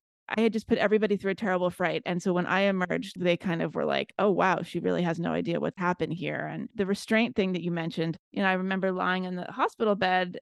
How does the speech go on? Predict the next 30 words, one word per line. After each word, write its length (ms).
I 120
guess 200
I 80
had 240
been 460
awake 460
for 160
a 40
couple 260
days 200
by 160
then. 280
And 120
I 120
looked 260
at 100
my 320
wrists 500
and 100
they 100
were 120
bruised. 880
And 160
I 80
said 240
to 80
my 120
husband 360
something 260
like, 180